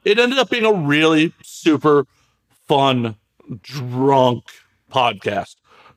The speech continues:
Holy shit. We had started drinking at about seven o'clock at night.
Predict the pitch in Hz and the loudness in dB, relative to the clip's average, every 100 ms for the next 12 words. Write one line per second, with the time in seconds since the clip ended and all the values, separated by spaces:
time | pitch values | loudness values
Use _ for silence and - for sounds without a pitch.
0 | _ 147 143 135 120 - - - 117 - | _ 0 2 2 0 -6 -8 -4 -4 -6
1 | _ _ _ _ _ _ _ - 151 185 | _ _ _ _ _ _ _ -4 0 0
2 | 175 202 180 156 160 156 165 143 135 - | 2 0 2 2 0 2 2 0 -2 -2
3 | 160 147 143 147 147 165 175 165 | -4 -2 -2 -2 -2 -2 0 0